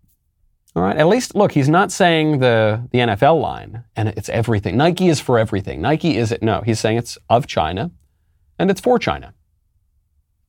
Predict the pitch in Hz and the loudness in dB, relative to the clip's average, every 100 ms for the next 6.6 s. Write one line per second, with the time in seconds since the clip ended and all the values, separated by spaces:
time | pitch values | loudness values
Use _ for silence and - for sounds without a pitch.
0 | _ - 185 - 156 214 _ _ _ _ | _ -2 0 2 0 0 _ _ _ _
1 | _ _ _ - - 165 269 - 254 214 | _ _ _ -10 2 4 4 4 4 4
2 | 180 170 151 170 143 127 123 107 107 107 | 2 2 0 0 0 0 0 2 2 2
3 | 104 85 69 67 - - _ _ _ _ | 0 -4 -6 -8 -10 -20 _ _ _ _
4 | - 147 180 165 135 - - 120 113 107 | 0 2 4 2 2 0 2 2 2 2
5 | 90 85 104 95 - _ _ 123 120 - | 0 0 0 -2 -4 _ _ -2 -2 2
6 | 143 110 - - - - | 2 2 0 -8 -12 -14